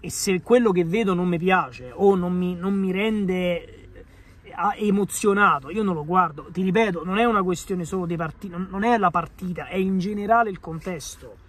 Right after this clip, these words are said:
Cioè non si può vedere, capito? In generale tutto. La maggior parte delle partite che tu giochi sono partite inutili. Sono partite inutili. Cioè tu potre-, potresti giocare la metà delle partite, eh, contro squadre in vera-, veramente forti, in modo tale da attrarre più gente,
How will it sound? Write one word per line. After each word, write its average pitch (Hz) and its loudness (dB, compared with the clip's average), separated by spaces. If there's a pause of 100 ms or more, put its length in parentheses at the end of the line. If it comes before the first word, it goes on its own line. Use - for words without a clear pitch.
(400)
Cioè 202 0
non 196 0
si 196 2
può 220 6
vedere, 208 4
capito? 165 -6
In 190 -2
generale 208 2
tutto. 160 -8
La 131 -12
maggior 185 -2
parte 233 -2
delle 196 0
partite 190 -4
che 180 -2
tu 196 -10
giochi 151 -6
sono 160 -14
partite 202 -6
inutili. 139 -8 (600)
Sono 196 0
partite 220 2
inutili. 190 0
Cioè 208 0
tu 269 0
potre-, 220 0
potresti 233 -2
giocare 240 2
la 208 -2
metà 240 2
delle 202 4
partite, 170 -4
eh, 240 2 (560)
contro 220 2
squadre 208 2 (280)
in 233 2
vera-, 240 6
veramente 233 0
forti, 214 -2
in 214 -2
modo 202 0
tale 240 6
da 190 4
attrarre 208 0
più 190 -8
gente, 170 -4